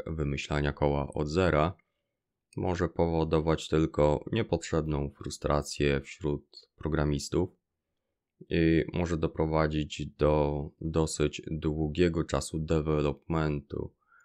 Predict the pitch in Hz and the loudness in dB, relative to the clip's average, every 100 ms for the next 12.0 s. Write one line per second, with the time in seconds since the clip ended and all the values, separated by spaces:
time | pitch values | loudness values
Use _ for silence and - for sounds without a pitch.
0 | _ _ _ 69 - 71 - - - - | _ _ _ -8 -4 -6 -6 -8 -6 -4
1 | 73 71 69 - 78 76 73 71 71 67 | 0 0 0 -4 -2 -2 -2 -2 -2 -4
2 | - - 76 - - 71 - - - - | -10 -12 -12 -12 -8 -8 -8 -10 -10 -4
3 | 69 67 - 78 82 76 - - - _ | -2 -2 -4 -2 2 2 2 -4 -10 _
4 | _ _ _ _ - 78 - 80 73 76 | _ _ _ _ -4 -4 -2 -2 0 -2
5 | 71 76 - 76 73 71 - - 71 69 | -4 -8 -4 -2 0 -2 -8 -2 0 0
6 | - 76 71 - 69 69 76 82 - - | -4 -4 -4 -2 -4 -2 -2 -4 -4 -6
7 | 69 - 76 73 76 73 73 71 - _ | -6 -6 -4 -2 0 2 0 -4 -8 _
8 | _ _ _ _ - 76 73 73 71 _ | _ _ _ _ -6 -2 2 0 -2 _
9 | _ _ - 78 78 - - 76 73 76 | _ _ -8 0 0 0 -2 -2 -2 0
10 | 73 71 71 71 82 _ _ - 82 87 | 2 2 0 -2 -6 _ _ -2 2 2
11 | 78 - 78 78 - 73 80 78 71 67 | 2 0 0 0 -4 -4 0 2 0 -4